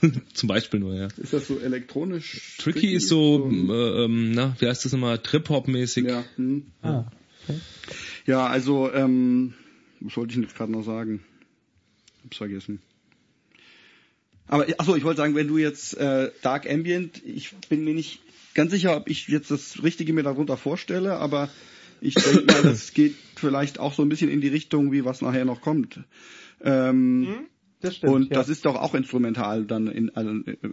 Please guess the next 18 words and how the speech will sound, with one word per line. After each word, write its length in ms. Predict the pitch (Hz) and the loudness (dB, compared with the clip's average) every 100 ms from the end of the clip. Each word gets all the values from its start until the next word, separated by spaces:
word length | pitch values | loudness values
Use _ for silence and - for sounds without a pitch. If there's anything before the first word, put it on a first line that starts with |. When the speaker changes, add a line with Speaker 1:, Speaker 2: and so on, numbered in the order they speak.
| - | -6
Speaker 2:
weitgehend, 920 | 95 110 - 117 107 - 110 107 104 - _ _ _ _ _ - - | -4 -4 -4 -4 -6 -4 -4 -4 -6 -16 _ _ _ _ _ -20 -6
Speaker 3:
Das 140 | 156 | -4
Speaker 2:
oder? 80 | 120 220 | 2 2
Speaker 3:
höre 60 | |
ich 100 | 240 | 2
aber 160 | 214 202 | 0 -2
anders. 420 | 202 196 117 - - | -2 0 -2 -4 -2
Das 120 | 147 | 2
Speaker 2:
Mhm. 40 | 139 | 4
Speaker 3:
höre 220 | 202 202 | 4 4
ich, 320 | 190 190 - | 0 -2 -4
ähm, 340 | 175 170 170 170 - - _ _ - | 0 0 0 -8 -14 -20 _ _ -4
parallel, 680 | 180 190 202 190 202 202 - | -2 0 4 8 8 6 2
also 160 | 175 170 | 0 0
ich 100 | - | 0
kann 240 | 185 202 | 0 0
zum 160 | - 190 | -4 -2
Beispiel, 540 | 185 - 190 180 180 | -2 0 4 4 2